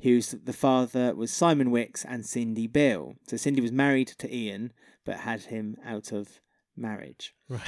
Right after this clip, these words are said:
Speaker 1: Then Lucy Beale was Ian Beale and Cindy
Speaker 2: Yeah,
Speaker 1: Beale.
Speaker 2: yeah, yeah.
Speaker 1: Peter Beale, Ian Beale, Cindy Beale. Cindy Williams, who later became a Beale, was
Speaker 2: Mm-hmm.
Speaker 1: Nick Holland and Cindy Beale.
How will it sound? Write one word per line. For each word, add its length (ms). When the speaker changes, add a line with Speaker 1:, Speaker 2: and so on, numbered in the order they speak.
Speaker 1:
Then 320
Lucy 320
Beale 300
was 180
Ian 240
Beale 220
and 100
Cindy 260
Speaker 2:
Yeah, 60
Speaker 1:
Beale. 320
Speaker 2:
yeah, 120
yeah. 80
Speaker 1:
Peter 220
Beale, 280
Ian 140
Beale, 140
Cindy 220
Beale. 220
Cindy 680
Williams, 1200
who 80
later 200
became 380
a 60
Beale, 480
was 220
Speaker 2:
Mm-hmm. 100
Speaker 1:
Nick 200
Holland 520
and 140
Cindy 320
Beale. 380